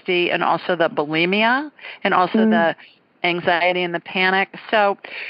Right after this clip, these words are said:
Speaker 1: uh, what I'm gonna do is I'm gonna, let's do a healing on you here right now. And what I'm gonna do, I sound like a televangelist, don't I? We're gonna
Speaker 2: <laughs>
Speaker 1: heal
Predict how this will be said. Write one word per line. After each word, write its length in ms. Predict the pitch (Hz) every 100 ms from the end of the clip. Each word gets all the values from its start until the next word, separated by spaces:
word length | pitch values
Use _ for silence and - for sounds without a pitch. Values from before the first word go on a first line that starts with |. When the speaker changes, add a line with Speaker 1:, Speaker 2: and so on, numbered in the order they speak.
| - -
Speaker 1:
uh, 80 | - -
what 160 | 214
I'm 100 | 226
gonna 180 | 285 285
do 280 | 247 233 214
is 120 | 208 -
I'm 200 | 202 214
gonna, 260 | 240 247 214 -
let's 140 | 226 -
do 120 | 269
a 40 |
healing 540 | 226 233 220 233 269 320 _ -
on 120 | 254
you 200 | 254 254
here 460 | 240 254 254 269 - _ -
right 200 | 226 254
now. 380 | 240 214 226 - - - -
And 220 | 214 214
what 140 | 220
I'm 100 | 226
gonna 200 | 233 220
do, 280 | 214 220 214 190
I 100 | 175
sound 140 | 185 175
like 160 | 156
a 180 | 147 143 -
televangelist, 720 | - 175 160 165 160 139 135 -
don't 160 | 156
I? 180 | 160 170 175 - -
We're 60 |
gonna 260 | 277 466 466
Speaker 2:
<laughs> 120 | 440
Speaker 1:
heal 180 | 392